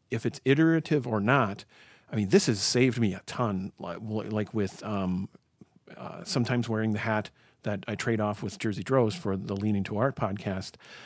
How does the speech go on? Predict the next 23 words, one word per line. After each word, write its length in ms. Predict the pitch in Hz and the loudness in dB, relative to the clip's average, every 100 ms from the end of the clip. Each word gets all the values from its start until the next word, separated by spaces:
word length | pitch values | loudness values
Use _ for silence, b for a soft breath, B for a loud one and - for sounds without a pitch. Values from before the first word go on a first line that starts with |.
| B B - | B B 0
of, 440 | 101 95 95 95 | 2 2 -2 -8
uh, 220 | - 95 92 | -8 -6 -6
producing 460 | - 104 107 104 | -6 -2 0 0
the 80 | 90 | -2
topic 480 | - 135 156 98 - | 2 2 2 -2 -6
for 440 | - 95 90 92 - | -6 -2 -2 -4 -8
an 140 | 98 104 | -2 0
episode. 560 | 139 160 107 95 95 - B B B B B B B - | 2 2 0 -2 -6 -10 B B B B B B B -4
I 120 | 117 | 0
will 160 | 139 135 | 4 4
do 360 | 117 117 117 | 4 4 4
some 200 | - 107 | 2 0
dictation, 640 | 104 - 143 208 101 98 117 - - | 0 2 4 6 2 -2 -8 -12 -8
just, 340 | 104 - - _ - 101 | -8 -8 -14 _ -18 -12
you 80 | 131 | -10
know, 60 | - | -10
talking 340 | - 101 110 98 | -8 -4 -4 0
to 80 | |
my 140 | 104 95 | -2 -2
phone 540 | - 135 117 101 101 104 | 4 6 6 4 0 -2
on 180 | 98 | -4
my 100 | 92 | -2
commute. 420 | 95 - 120 - | -2 4 4 2